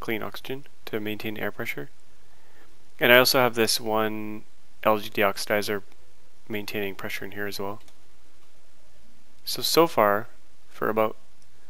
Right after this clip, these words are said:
I guess, a hundred cycles or so, fifty cycles, it's been cold enough and high pressure enough, so this is working. We have two hundred twenty-five thousand algae left.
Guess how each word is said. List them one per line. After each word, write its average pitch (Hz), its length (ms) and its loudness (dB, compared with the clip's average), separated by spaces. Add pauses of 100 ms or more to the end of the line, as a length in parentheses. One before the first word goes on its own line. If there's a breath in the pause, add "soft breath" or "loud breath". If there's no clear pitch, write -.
(600 soft breath)
I 117 80 0
guess, 107 180 0
a 113 40 -2
hundred 120 280 -2
cycles 139 360 -2
or 147 80 -2
so, 151 300 -2
fifty - 260 -4
cycles, 139 420 -4
it's - 140 -4
been 101 400 0 (240)
cold 143 240 8
enough 143 240 6
and 117 100 0
high 104 120 0
pressure - 300 -4
enough, - 240 -6
so - 240 -4 (1000)
this - 160 0
is 107 100 -4
working. 104 340 -2 (3500)
We 135 100 2
have 160 300 4 (320)
two 127 240 2
hundred 117 360 2
twenty-five 110 400 2
thousand 104 540 2 (220)
algae 113 300 2
left. 139 320 -2